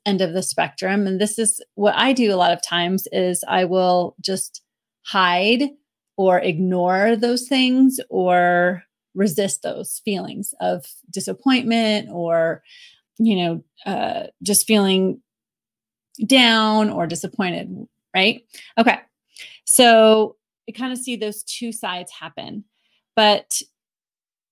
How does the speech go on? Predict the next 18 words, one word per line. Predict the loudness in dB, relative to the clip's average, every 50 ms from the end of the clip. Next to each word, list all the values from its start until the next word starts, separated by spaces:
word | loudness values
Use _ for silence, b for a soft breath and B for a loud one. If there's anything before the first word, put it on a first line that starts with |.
| _ _ _
what | -2 0 0 0 2
they | 0 -2 0
all, | -2 -4 -4
both | -2 0 2 2 2 2
have | -2 -2 -2 -2
in | -2 -4
common | -4 -4 -4 -4 -4 -4 -6 -8 -8 -10 -10 -10 -10
is | -8 -8 -8 -8 -10 -14 -18 -18 -18
that | -10 -6 -4 -2 -2 -2 -2 -4 -6 -6 -8 -8 -8 -8 -12 _ _ _ _ _ _ _ _ _ _ _ _ _ -14
both | -4 0 2 2 2 2 0 -2 -6 -8 -6
of | -6 -6 -6
those | -4 -4 -2 -4 -4 -4 -6 -8 -10 -10
can | -10 -10 -10 -8
paralyze | -8 -6 -4 -4 -4 -4 -6 -10 -12 -14 -16
us, | -18 -20 -20 -20 -20 -14
right? | -6 -4 -4 -4 -6 -8 -12
When | -10 -8 -8 -6
we're | -4 -4 -4 -4 -4